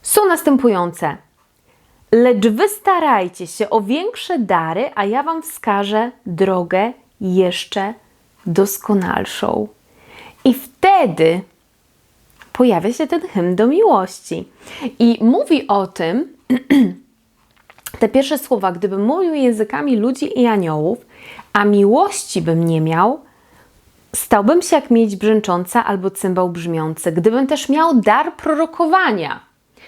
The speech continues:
czyli to, o czym był poprzedni rozdział, o tych darach, które są dobre generalnie. „I znał wszystkie tajemnice i posiadał wszelką wiedzę i wiarę miał tak wielką, iżbym góry przenosił, a miłości bym nie miał, byłbym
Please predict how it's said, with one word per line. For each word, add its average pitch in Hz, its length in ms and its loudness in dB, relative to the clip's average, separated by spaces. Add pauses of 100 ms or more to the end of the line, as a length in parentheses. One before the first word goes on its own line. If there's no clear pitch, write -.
(160)
czyli 175 220 -4
to, 269 260 2
o 302 100 0
czym 294 260 -2
był 269 140 0
poprzedni 294 520 -4
rozdział, 302 420 0
o 185 60 -2
tych 196 180 -2
darach, 247 280 -2
które 269 200 -6
są 262 240 0
dobre 262 360 0
generalnie. 151 720 -4 (840)
„I 233 80 4
znał 262 200 4
wszystkie 392 340 -2
tajemnice 415 560 0
i 185 40 -2
posiadał 214 360 -2
wszelką 262 420 0
wiedzę 269 320 0
i 214 200 -2
wiarę 269 360 2
miał 262 280 0
tak 381 440 -2
wielką, 339 460 -2
iżbym 202 360 -2
góry 302 240 2
przenosił, - 680 -10 (600)
a 214 120 2
miłości 214 520 2
bym 330 180 2
nie 160 160 -2
miał, 156 280 -6 (1160)
byłbym 202 600 4